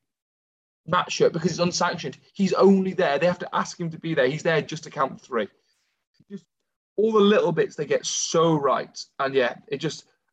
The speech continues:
I'm gonna have to go and watch it probably this week now after I've said that. So I can't today, I'm too busy. But at some point this week, I'll have to watch it. It's just, it's so excited. I, I love N X T. I absolutely love what N X T has been. I hope it stays in some way what it is.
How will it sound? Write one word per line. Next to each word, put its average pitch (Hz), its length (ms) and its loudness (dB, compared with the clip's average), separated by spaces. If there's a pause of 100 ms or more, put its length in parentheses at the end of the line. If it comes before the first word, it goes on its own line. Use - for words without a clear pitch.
I'm 196 80 0
gonna 185 160 0
have - 60 -6
to 156 60 0
go 143 60 4
and 123 60 -2
watch - 180 -6
it - 80 -10
probably 123 200 -6
this 113 120 -10
week 117 160 -2
now 95 120 -12
after - 160 -14
I've - 60 -16
said 101 140 -6
that. - 160 -10
So 117 120 -8
I 107 60 0
can't 143 260 2
today, 117 120 -2
I'm 101 100 -4
too 110 120 -8
busy. 101 220 -8
But 113 100 -2
at - 80 -2
some 180 160 2
point 175 200 2
this 139 300 -8
week, 139 160 -6
I'll 135 60 -4
have 160 120 -6
to 135 60 -14
watch 123 220 -8
it. - 60 -14
It's - 80 -12
just, - 480 -2 (260)
it's 131 180 -4
so 160 240 4
excited. - 480 0 (100)
I, 143 200 2 (480)
I 160 80 0
love 170 200 4
N 117 120 -4
X - 180 -16
T. 113 140 -8 (380)
I 139 240 2
absolutely 143 500 -10
love 123 180 0
what 117 140 0
N 110 80 -4
X - 140 -14
T 120 80 -10
has 110 100 -8
been. 117 180 -10
I 123 120 2
hope 135 400 2
it 110 100 -10
stays 120 500 -2
in - 160 -16
some 143 380 0
way 117 220 0
what 113 180 0
it - 80 -2
is. 110 300 -4